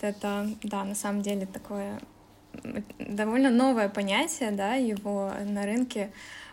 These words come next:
э, не было ещё вот в таком виде, какой оно есть сейчас, э, где-то до двухтысячных годов. А, на самом деле, как я это понимаю, это такое пересечение между legal и H R.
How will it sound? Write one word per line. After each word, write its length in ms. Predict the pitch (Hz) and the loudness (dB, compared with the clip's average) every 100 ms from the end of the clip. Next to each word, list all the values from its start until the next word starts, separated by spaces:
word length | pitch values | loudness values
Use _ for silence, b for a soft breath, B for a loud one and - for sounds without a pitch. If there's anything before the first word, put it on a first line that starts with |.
| B | B
э, 320 | 208 202 196 202 - - | -4 -2 -4 -6 -14 -8
не 220 | 226 214 | -2 2
было 400 | 233 262 220 196 | 4 4 4 4
ещё 280 | 202 208 196 | 2 0 -2
вот 120 | 196 - | -2 -4
в 20 | |
таком 300 | - - 196 | -6 -2 0
виде, 180 | 196 190 | 0 -2
какой 260 | 196 190 | -4 -2
оно 100 | 190 | 0
есть 260 | 190 196 202 | 0 -2 -4
сейчас, 580 | 202 - 202 311 - - | -6 -4 0 0 -2 -8
э, 320 | 214 208 208 214 208 | -2 0 0 -2 -6
где-то 240 | - 202 208 | -8 -6 -4
до 240 | 208 208 | 0 0
двухтысячных 720 | 208 214 208 - 208 - 220 208 | 0 -2 -4 -2 -4 -4 -4 -2
годов. 440 | 208 196 196 202 - - B B B B | 0 2 2 2 -2 -16 B B B B
А, 260 | - 202 208 | -2 0 2
на 140 | 208 | 2
самом 240 | 214 262 320 | 4 6 8
деле, 180 | 277 262 | 8 6
как 220 | 214 - | 2 0
я 180 | 220 269 | 4 4
это 140 | 277 | 2
понимаю, 460 | 233 226 208 226 294 | 0 0 2 4 4
это 120 | 240 | 2
такое 480 | 214 214 214 220 214 | -2 -2 0 2 0
пересечение 800 | 220 214 220 220 - 240 277 247 | 0 -2 -2 -2 2 4 6 4
между 460 | 220 226 220 220 208 | 2 2 2 0 2
legal 440 | 208 247 262 233 | 4 4 4 4
и 300 | 220 208 214 | 2 2 2
H 180 | 214 - | 2 0
R. 260 | 226 302 | 2 2